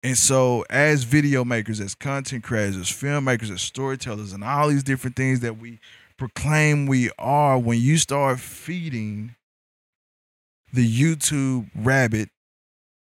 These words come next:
its lettuce, you get lost and you become what they are. Good to know technique. Good to know, um, color theory. It's good to know a lot of things, but what is your visceral reaction that makes you make the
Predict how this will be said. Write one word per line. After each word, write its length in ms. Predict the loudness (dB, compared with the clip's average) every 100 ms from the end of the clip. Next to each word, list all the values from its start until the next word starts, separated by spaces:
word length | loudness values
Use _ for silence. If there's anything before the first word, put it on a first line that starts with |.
| -2
its 220 | 0 0
lettuce, 600 | 2 2 0 -6 -10 -14 -18 _ -14 -2
you 220 | 6 6
get 200 | 6 0
lost 560 | -2 -6 -8 -10 -16 -14 -6
and 80 | -4
you 260 | 2 2
become 600 | 2 0 2 2 4 2
what 220 | -2 -4 -2
they 260 | -4 -4
are. 280 | -6 -12 -14 -20 _ -20 -20 _ _ _
Good 220 | 2 2
to 80 | 2
know 180 | 0 0
technique. 680 | 0 -2 -2 -6 -8 -8 -20 -20 -20 _ -2
Good 240 | 4 6 4
to 140 | -2
know, 540 | -2 0 2 2 0 -4 _ _ _ _ _ 0
um, 520 | 2 4 2 0 -4 -4
color 320 | 2 4 4
theory. 320 | 0 -6 -10
It's 140 | -12 -6
good 200 | -2 -2
to 60 | 0
know 220 | 2 2
a 40 |
lot 340 | 2 0 0 0
of 120 | -2
things, 300 | -2 0 0
but 160 | -2 -6
what 240 | -2 0
is 120 | 0 -2
your 120 | -6
visceral 500 | -2 -2 -2 -4 -8
reaction 460 | -6 -6 -8 -12
that 60 | -10
makes 360 | -4 -4 -4 -8
you 60 |
make 260 | -6 -8
the 80 | -10